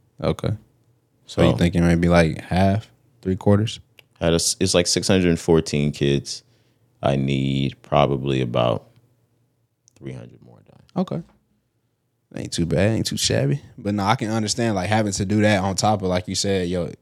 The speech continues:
Speaker 1: your regular job. You know what I'm saying? And, and I know kids was still getting in trouble, still getting sent to your office. That's just a given.
Speaker 2: Yes. And like I said, the person that did it last year was not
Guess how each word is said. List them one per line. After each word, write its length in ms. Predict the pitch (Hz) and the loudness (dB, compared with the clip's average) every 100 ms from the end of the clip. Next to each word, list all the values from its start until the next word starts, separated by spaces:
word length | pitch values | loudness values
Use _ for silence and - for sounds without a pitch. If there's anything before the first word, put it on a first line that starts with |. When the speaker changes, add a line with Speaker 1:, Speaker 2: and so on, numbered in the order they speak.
| _ | _
Speaker 1:
your 200 | 85 90 | -10 -4
regular 400 | 98 104 82 82 | 0 0 -2 -6
job. 340 | - 98 - _ | -8 -10 -14 _
You 120 | 104 | 2
know 60 | 110 | 4
what 40 | |
I'm 80 | 104 | 4
saying? 280 | - 98 95 | 4 2 2
And, 100 | 98 | 0
and 200 | 92 104 | 0 0
I 80 | 101 | 4
know 200 | 104 117 | 6 6
kids 380 | 107 117 107 87 | 6 4 4 2
was 160 | 98 - | 0 0
still 240 | - 107 | 2 2
getting 240 | 98 98 | 4 2
in 60 | 92 | 2
trouble, 360 | 85 110 95 92 | 4 4 4 2
still 240 | - 98 | 2 2
getting 200 | 92 87 | 2 2
sent 280 | - 104 87 | 2 2 0
to 80 | 80 | 0
your 100 | 78 | 2
office. 260 | 98 87 | 2 2
That's 160 | 87 87 | 0 0
just 200 | 92 - | 0 -2
a 40 | 82 | 0
given. 360 | 92 85 85 - | 0 0 -4 -6
Speaker 2:
Yes. 540 | 82 92 76 - - - | 2 4 4 0 -6 -4
And 300 | 92 107 98 | -2 0 0
like 200 | 92 92 | 0 2
I 100 | 85 | 0
said, 380 | - - 98 87 | 2 2 4 2
the 80 | 82 | 0
person 340 | - 95 87 | 0 0 0
that 140 | 80 76 | -2 0
did 160 | 80 | -2
it 80 | 73 | 0
last 400 | 80 95 98 - | 2 2 0 -2
year 100 | 87 | -2
was 160 | 78 69 | -2 -2
not 400 | 73 80 - | -2 -2 -4